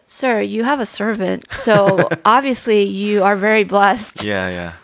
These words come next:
Speaker 1: You know,
Speaker 2: Yeah.
Speaker 1: but I think entitlement or whether, you know, in his case, it's entitlement, right? He felt so entitled that it, I don't think this is, like, speaking into text or writing more into text, but, you know, it's a parable, right?
Speaker 2: Mm-hmm.
Speaker 1: So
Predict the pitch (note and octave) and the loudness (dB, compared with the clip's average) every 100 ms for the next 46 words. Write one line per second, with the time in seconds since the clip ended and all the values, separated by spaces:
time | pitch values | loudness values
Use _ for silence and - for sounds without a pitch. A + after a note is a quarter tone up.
0 | _ _ A3+ A3 G#3+ A#3 A3+ - A#3+ - | _ _ -6 0 0 2 4 2 0 -2
1 | D#4 D#4+ A#3 A#3 - - C#4 F4+ G4 D#4+ | -4 -2 -2 -4 -6 -10 -2 2 2 2
2 | A#3 G3+ G3+ G3+ - - - A3 G#3+ G#3 | 0 0 -2 -8 -14 -8 0 2 4 2
3 | G3+ G#3 G3 G#3+ G#3 - - - - A#3+ | 2 0 2 0 0 -6 -20 -20 -8 -2
4 | A3+ A3+ D4 - C#4 A3 G#3 G#3 G#3+ B3 | 0 0 -2 -2 -2 -2 -4 -8 -4 -2
5 | A#3+ G3+ F3 E3+ F#3+ F3+ F#3 - A#3 G#3+ | -2 -4 -10 -8 -4 -4 -4 -8 -10 -6
6 | A3+ A3 A3 C4+ C4+ A#3+ A#3 A3+ G3 F3 | -2 -2 2 0 0 0 0 2 0 -2
7 | F3+ F3+ F3 - _ _ _ _ _ _ | -4 -2 -4 -6 _ _ _ _ _ _
8 | _ _ - A3 G#3+ G3 - _ _ _ | _ _ 0 2 2 -2 -6 _ _ _
9 | _ _ _ _ - - B3 G3+ F3+ F3+ | _ _ _ _ -2 0 2 -2 -8 -10
10 | E3+ - D#3+ D#3+ - - _ _ _ _ | -12 -8 -6 -8 -12 -20 _ _ _ _
11 | - - A3 G3+ G3 G3 F#3+ G3+ F3+ - | -20 -14 -12 -8 -6 -6 -6 -8 -8 -6
12 | F3+ F3+ - F3+ F3+ F3 F#3 F#3 F#3 F3+ | -6 -6 -6 -4 -2 0 0 -2 -6 -4
13 | F#3 F#3 F#3+ F#3 F#3 - F#3 E3+ - - | -4 -4 -6 -8 -8 -4 -2 -4 -8 -8
14 | G#3 F#3+ F#3 C#3+ G#3 G3 G#3+ F#3 F3 F3 | -6 -4 -4 -4 -6 -4 0 0 -2 -4
15 | F3+ F#3 G3 G3 G#3+ | 0 0 0 0 0